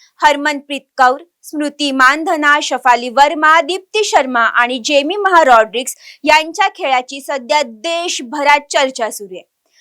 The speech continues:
मात्र या यशामागचा शांत, संयमी आणि खरा नायक म्हणजे संघाचे प्रशिक्षक अमोल मुजुमदार. अमोल मुजुमदार हे भारतीय देशांतर्गत क्रिकेटमधील एक दिग्गज नाव.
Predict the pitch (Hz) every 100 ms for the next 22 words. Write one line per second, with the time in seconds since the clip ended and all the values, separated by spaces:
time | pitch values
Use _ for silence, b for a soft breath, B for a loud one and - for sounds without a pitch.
0 | _ 269 294 311 320 320 320 294 254 226
1 | 285 285 294 269 - 269 277 - 285 339
2 | 392 247 208 214 277 254 311 330 254 214
3 | 220 226 - 247 277 330 247 226 233 220
4 | 226 226 214 202 214 226 202 208 262 294
5 | - 302 311 B B B 247 240 240 240
6 | 233 208 226 233 - - - - - -
7 | - _ _ _ _ _ _ _ - 294
8 | 392 440 415 320 302 285 269 269 320 262
9 | 247 254 233 - 294 370 370 339 285 269
10 | 254 240 247 247 247 240 240 247 226 262
11 | - 262 262 277 220 311 233 240 277 -
12 | 196